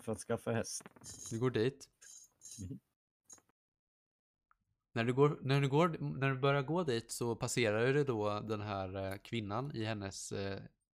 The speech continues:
Speaker 2: vagn. Eh, hon är rosenrasande. Hon skriker
Speaker 1: Jaha.
Speaker 2: och svär och gör allting. Och, alltså, hon är jättegalen. Hon är nästan galen. Du blir lite skraj, alltså.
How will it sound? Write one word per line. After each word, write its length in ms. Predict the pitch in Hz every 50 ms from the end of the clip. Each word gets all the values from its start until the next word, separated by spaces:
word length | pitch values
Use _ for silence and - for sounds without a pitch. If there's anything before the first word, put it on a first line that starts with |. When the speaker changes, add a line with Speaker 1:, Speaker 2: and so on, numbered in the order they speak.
| _ _ _
Speaker 2:
vagn. 440 | _ - 101 87 95 123 139 147 160 - _ _ _ _ _ _ _ _ _ _ _ _ _ _ _ _ _ _ _ _ _ _ _ _ _ _
Eh, 420 | 120 110 107 107 104 104 104 101 98 - _ _ _
hon 300 | - _ - 139 143 151
är 80 | 143
rosenrasande. 720 | 135 139 131 - - 110 98 98 104 - - 98 98 107 107 - _ _ _ _ _ _ _ _ _ _ _ _ _ _ _ _ _ _ _ _ _ _ _ _ _ _ _ _ _ _ _ _ _ _ _ _ _
Hon 160 | - 117 123
skriker 720 | - - - 127 117 113 107 95 95 117 127 123 123 127
Speaker 1:
Jaha. 100 | 127 127 - - _ _ _ _ _ _ _ _ _ _ _ _ _ _
Speaker 2:
och 200 | - - 110 107
svär 600 | - - 113 113 120 123 127 131 139 131 131 - - _ _ _ _ _ _ _ _ _ _ _ _ _ _ _ _ _
och 160 | - 110 113
gör 200 | 113 113 113 110
allting. 720 | 113 117 120 131 120 - - - 110 107 113 127 127 - _ _ - _ _ _ _ _ _ _ _ _ _ _ _ _ _ _ _
Och, 420 | - 180 107 107 110 107 110 113
alltså, 260 | 101 104 107 - - 113
hon 180 | 107 110 110
är 40 | 110
jättegalen. 800 | 107 107 110 104 - - 117 104 101 101 95 92 98 107 104 98
Hon 140 | 104 107 113
är 40 | 117
nästan 340 | 120 117 - - 107 104
galen. 440 | 101 110 104 95 90 98 104 104 98
Du 200 | 101 110 117 117
blir 200 | 113 120 120 120
lite 400 | 120 127 120 104 - - 123 131
skraj, 400 | - - - 113 110 117 123 120
alltså. 220 | 98 92 - -